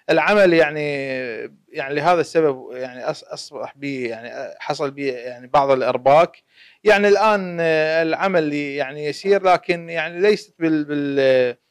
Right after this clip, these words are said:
يعني ال-، يعني بالدرجة المطلوبة،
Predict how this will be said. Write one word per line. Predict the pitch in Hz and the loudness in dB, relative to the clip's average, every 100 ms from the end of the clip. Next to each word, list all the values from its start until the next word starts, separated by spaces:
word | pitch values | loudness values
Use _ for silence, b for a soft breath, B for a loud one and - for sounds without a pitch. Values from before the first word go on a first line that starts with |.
| _ _ | _ _
يعني | 165 160 165 | 0 4 4
ال-، | 160 147 | 2 -4
يعني | 143 139 143 143 | -10 -8 -6 -4
بالدرجة | 151 151 175 160 143 | -4 4 6 6 4
المطلوبة، | 135 135 147 156 135 135 160 | 2 0 4 4 6 6 6